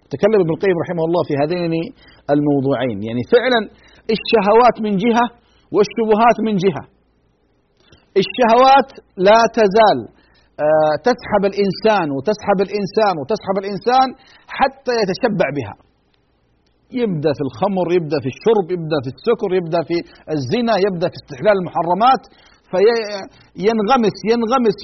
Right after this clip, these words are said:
ينغمس، ينغمس. هذه الأمور، الشهوات، تسحبه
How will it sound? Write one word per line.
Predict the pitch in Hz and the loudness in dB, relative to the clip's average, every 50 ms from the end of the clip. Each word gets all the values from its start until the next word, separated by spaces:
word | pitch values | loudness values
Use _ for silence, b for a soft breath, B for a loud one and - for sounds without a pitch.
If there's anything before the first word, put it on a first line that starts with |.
| 226 | 0
ينغمس، | 240 233 220 262 269 247 226 - - | 0 0 0 0 0 0 0 -2 -2
ينغمس. | 240 240 226 269 302 320 311 - - - b b b b b - 202 | -4 -4 -4 -4 -4 -4 -6 -8 -10 -16 b b b b b 2 4
هذه | 277 349 359 349 330 349 339 311 294 311 320 | 4 6 4 4 2 2 2 2 2 2 0
الأمور، | 320 285 285 277 302 330 349 370 370 359 - 233 202 | -2 -4 -4 -2 -2 0 0 0 0 0 -2 -4 -6
الشهوات، | - - 247 226 226 240 254 233 196 - - - _ b b b b b b b b b _ _ - | -4 -2 0 2 4 6 6 4 4 2 -2 -12 _ b b b b b b b b b _ _ -8
تسحبه | 226 220 - - - - 233 247 277 254 220 | -8 -8 -8 -10 -4 -2 -2 -2 0 -2 -2